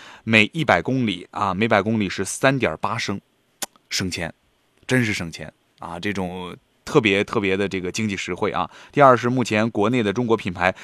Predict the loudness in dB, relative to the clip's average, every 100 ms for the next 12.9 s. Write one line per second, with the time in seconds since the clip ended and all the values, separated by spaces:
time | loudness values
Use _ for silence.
0 | -12 -2 4 6 6 2 2 2 4 2
1 | 0 0 2 0 0 -4 -4 -4 0 4
2 | 4 2 _ -8 -4 0 4 4 2 -4
3 | -4 0 0 2 2 4 2 0 -4 -4
4 | -4 -4 -2 -4 -6 -12 0 2 2 0
5 | -4 -4 -4 -2 0 0 -2 -4 -4 -6
6 | -4 0 0 0 -2 -2 -2 0 0 2
7 | -2 -4 -6 -4 -4 -4 -4 0 0 0
8 | -2 -4 -2 -2 -2 -8 -8 -12 -14 -20
9 | -12 -4 -2 2 2 2 -2 -2 -2 -2
10 | -4 -8 _ -8 -4 2 2 2 0 -2
11 | -4 -2 0 0 -2 -4 -4 -4 -2 -2
12 | -2 -4 -6 -8 -8 -6 -2 -2